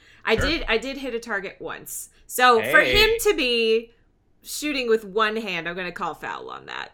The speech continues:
Speaker 1: I just think
Speaker 2: Yeah.
Speaker 1: it's not gonna go well.
Speaker 2: Too much. Okay.
Speaker 1: Yep. All right. At Kelly Donna David's house, Jackie is there.
Speaker 2: Hey,
Speaker 1: We have
Speaker 2: buying pizza, having a good time.
Speaker 1: Yeah, she's doing David's laundry.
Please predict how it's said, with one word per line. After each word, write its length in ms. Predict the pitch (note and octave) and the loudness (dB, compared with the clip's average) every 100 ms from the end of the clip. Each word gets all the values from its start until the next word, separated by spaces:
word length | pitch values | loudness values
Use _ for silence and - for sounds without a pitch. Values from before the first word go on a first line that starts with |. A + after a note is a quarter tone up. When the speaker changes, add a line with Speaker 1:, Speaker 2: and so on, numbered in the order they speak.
| - | -12
Speaker 1:
I 120 | F3 | -10
just 220 | E3+ - | -10 -10
think 180 | E3+ D#3 | -8 -4
Speaker 2:
Yeah. 140 | B2 A2 _ _ _ _ _ _ _ | -4 -6 _ _ _ _ _ _ _
Speaker 1:
it's 100 | - | -6
not 140 | E3 D#3+ | -6 -4
gonna 120 | D3 | -12
go 160 | - - | -12 -14
well. 200 | G1+ - | -14 -12
Speaker 2:
Too 100 | D3+ | -8
much. 360 | G#2+ F2 - - | -8 -10 -14 -14
Okay. 180 | - A#3 | -4 -4
Speaker 1:
Yep. 220 | G#3+ _ _ _ _ _ _ _ _ - G3+ | -4 _ _ _ _ _ _ _ _ -12 0
All 60 | |
right. 220 | A3+ D#3 - _ - - - - - - | 2 2 -4 _ -20 -20 -20 -20 -8 4
At 260 | D4 D4+ - - _ _ | 6 6 2 -8 _ _
Kelly 460 | - C4 A3+ A3 G3+ F#3 | -6 2 6 6 4 -2
Donna 460 | G#3 G3 F3+ E3+ - | -2 -2 -2 -4 -6
David's 500 | F3+ F3 D#3+ D#3+ - | -8 -6 -4 -6 -6
house, 420 | G3 F#3 C#4+ G#4 G3+ | 0 2 2 0 -4
Jackie 480 | C4 A#4 D#5 G4 | 2 2 4 0
is 160 | E4 C4+ | 0 -2
there. 720 | A#3+ A3+ G#3 F#3+ F3 E3 D#3+ | -2 -2 -2 -2 -4 -4 0
Speaker 2:
Hey, 420 | G#3 G#3 F3+ D#3+ | 0 0 -4 -6
Speaker 1:
We 180 | C#3+ B2+ | -6 -4
have 40 | D#3+ | -2
Speaker 2:
buying 260 | A#2 A#2 A2+ | -2 -2 -4
pizza, 680 | - G3 - E3+ E3 D#3+ D#3+ | -8 -10 -4 0 2 0 0
having 220 | C3+ A#2+ | -2 -2
a 40 | A2 | -4
good 220 | A2 - | -8 -6
time. 300 | A#2+ G#2+ G#2+ | -6 -6 -4
Speaker 1:
Yeah, 380 | G3+ F#4 F3+ E3 | 0 2 2 0
she's 340 | - A3 A3 | -6 -6 -2
doing 280 | F#3 A3+ A3+ | 0 0 0
David's 440 | G#3 G#3+ G3+ D#3+ | -2 -2 -4 -8
laundry. 1200 | E3+ B3+ D#4+ D#4+ D4+ D4+ D4+ D4 D4 C#4+ C#4+ E4+ | -8 -6 -4 -6 -8 -8 -8 -6 -6 -8 -10 -14